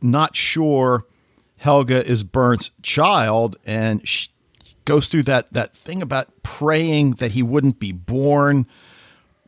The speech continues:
a being not born into love. So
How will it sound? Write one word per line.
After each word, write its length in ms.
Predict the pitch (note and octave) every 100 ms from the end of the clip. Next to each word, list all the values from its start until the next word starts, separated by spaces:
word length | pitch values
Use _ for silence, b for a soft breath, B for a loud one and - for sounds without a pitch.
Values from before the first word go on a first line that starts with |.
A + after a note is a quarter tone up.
| _ _ - _
a 80 | A#2+
being 560 | F2 C3 C#3+ C#3+ C3+ A#2
not 320 | B2 C3+ B2
born 340 | B2 C3 B2+
into 380 | B2 C3 A#2+ A#2
love. 580 | G2+ G#2+ A2 C3 C#3+ A#2
So 360 | - A#2+ A#2+